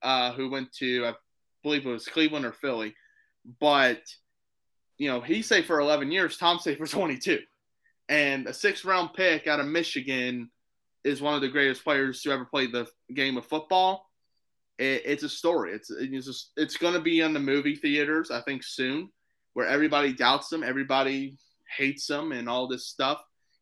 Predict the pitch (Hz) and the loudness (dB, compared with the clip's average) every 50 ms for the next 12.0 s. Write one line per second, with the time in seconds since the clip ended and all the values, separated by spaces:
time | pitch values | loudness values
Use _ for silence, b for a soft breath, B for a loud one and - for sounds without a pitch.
0 | _ - 120 131 131 - 131 127 127 131 127 131 131 127 120 131 131 131 127 123 | _ -8 -8 -6 -2 -2 -2 -2 0 2 2 4 2 2 0 -4 -6 -6 -6 -6
1 | 127 127 127 127 123 - - 131 131 127 123 123 - 131 120 120 120 - 135 139 | -4 -2 -2 -4 -4 -4 -4 -2 -2 -2 -4 -4 -4 -2 -2 -2 -2 -2 -2 -2
2 | 151 165 170 - _ _ _ _ _ _ _ _ _ _ _ - - - 127 120 | -2 -2 -6 -10 _ _ _ _ _ _ _ _ _ _ _ -12 -4 -2 0 2
3 | 120 120 117 113 113 - _ _ _ _ _ _ _ _ _ _ _ _ _ - | 2 2 0 -2 -4 -8 _ _ _ _ _ _ _ _ _ _ _ _ _ -6
4 | 139 139 131 123 120 120 123 123 - _ _ _ _ _ _ _ - 123 127 120 | -4 -4 -2 -2 -2 -2 -4 -6 -8 _ _ _ _ _ _ _ -4 -2 0 0
5 | 117 110 107 98 90 82 104 - _ _ _ _ _ _ _ _ _ _ _ _ | 0 0 -2 -4 -6 -8 -10 -16 _ _ _ _ _ _ _ _ _ _ _ _
6 | _ _ _ - 127 131 135 127 123 127 135 151 151 147 143 147 147 135 131 131 | _ _ _ -4 -2 0 2 2 4 4 4 4 2 2 2 -2 -2 -4 -4 -6
7 | - 113 - - 135 147 160 160 143 131 123 113 - - - _ _ - - 123 | -6 -8 -2 2 4 4 4 4 2 0 -4 -6 -6 -10 -14 _ _ -6 -2 0
8 | 131 131 131 131 127 - - 135 135 127 127 - 123 127 143 147 139 - - - | 2 2 2 2 0 -2 -4 -6 -6 -6 -6 -4 -2 0 0 0 -2 -4 -10 -12
9 | - - 123 117 123 143 160 156 123 113 107 - _ _ _ _ _ _ _ _ | -10 -8 -6 -4 -2 0 0 0 0 -2 -6 -8 _ _ _ _ _ _ _ _
10 | _ _ - 120 117 - 127 120 120 117 117 117 113 107 107 - 120 123 127 127 | _ _ -8 -8 -6 -2 0 0 2 2 0 0 -2 -6 -8 -8 -4 -2 -2 -2
11 | 127 123 123 127 123 - - - 139 135 135 131 127 127 127 123 117 110 - | -2 -4 -6 -6 -8 -8 -8 -4 -2 0 0 0 0 0 -2 -2 -4 -8 -12